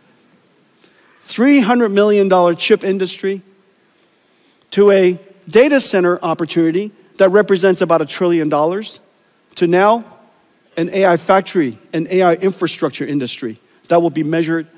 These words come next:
in trillions of dollars. And this is the exciting future that we're undertaking.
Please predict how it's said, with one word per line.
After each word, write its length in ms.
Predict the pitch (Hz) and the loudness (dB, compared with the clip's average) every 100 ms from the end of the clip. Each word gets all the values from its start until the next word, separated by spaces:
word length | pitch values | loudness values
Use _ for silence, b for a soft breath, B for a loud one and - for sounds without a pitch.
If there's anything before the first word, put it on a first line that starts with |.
| - | -10
in 180 | 139 123 | -8 -8
trillions 640 | - - 180 175 139 120 | -10 -4 0 0 0 -6
of 80 | 113 | -10
dollars. 500 | 110 101 - - - _ _ _ _ _ _ _ _ _ _ _ - | -12 -14 -18 -20 -20 _ _ _ _ _ _ _ _ _ _ _ -12
And 160 | 135 143 | -4 2
this 200 | 202 180 | 2 0
is 120 | 156 | -4
the 120 | 160 | -2
exciting 400 | 143 - 156 156 | -2 -2 -2 -2
future 340 | - 143 - | -6 -8 -6
that 120 | 131 127 | -6 -6
we're 180 | 131 | -8
undertaking. 640 | 131 131 117 117 110 101 | -8 -10 -10 -12 -12 -16